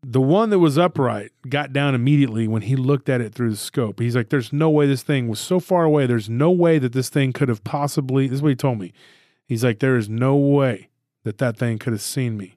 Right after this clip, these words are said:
from that far away." Like, to know that, that, that he was pointing, a, you know, if it was an animal that was just standing up on its hind legs,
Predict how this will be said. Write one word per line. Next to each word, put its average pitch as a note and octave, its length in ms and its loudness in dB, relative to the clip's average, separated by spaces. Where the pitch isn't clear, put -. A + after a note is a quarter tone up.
from A#2 200 -10
that G#2+ 160 -8
far A2 180 -4
away." G2+ 200 -8
Like, A#2 200 -2
to D3+ 100 0
know C#3 480 2
that, A#2+ 200 -4
that, B2 180 -2
that B2 140 -4
he A#2 180 -2
was B2 220 -2
pointing, C3 680 -4
a, A#2 100 -6
you B2+ 60 -2
know, A2+ 180 -4
if - 120 -4
it D#3+ 60 2
was D#3+ 180 4
an E3+ 80 2
animal D#3+ 420 0
that B2 120 -4
was A#2+ 140 0
just A#2+ 180 -4
standing D#3 360 -2
up C#3 100 -4
on D3 120 -2
its B2+ 120 -6
hind C#3 260 -2
legs, B2+ 380 -4